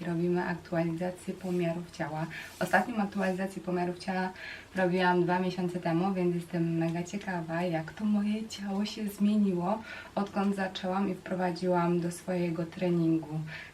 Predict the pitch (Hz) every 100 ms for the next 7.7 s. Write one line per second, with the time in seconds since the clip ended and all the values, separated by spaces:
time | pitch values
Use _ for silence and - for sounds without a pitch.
0 | - 185 190 196 196 185 160 156 156 196
1 | 196 - 214 214 190 180 185 202 196 175
2 | 196 196 196 196 202 202 190 180 185 190
3 | 196 196 180 180 185 175 180 175 180 175
4 | 190 185 - 180 170 170 160 175 202 202
5 | 185 180 175 175 175 165 165 165 185 180
6 | 170 170 170 180 185 185 185 - - 180
7 | - 180 180 185 180 190